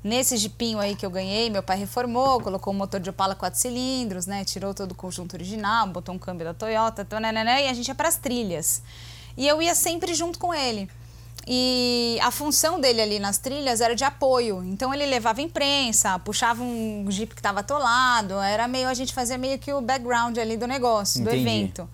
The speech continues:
Speaker 1: E a imprensa ia muito no jipe.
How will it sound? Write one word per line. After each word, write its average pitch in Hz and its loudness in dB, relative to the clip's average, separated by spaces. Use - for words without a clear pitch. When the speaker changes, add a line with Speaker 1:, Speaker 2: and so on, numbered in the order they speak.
Speaker 1:
E 247 2
a 269 6
imprensa 330 2
ia 247 4
muito 220 -2
no 202 -4
jipe. 175 -6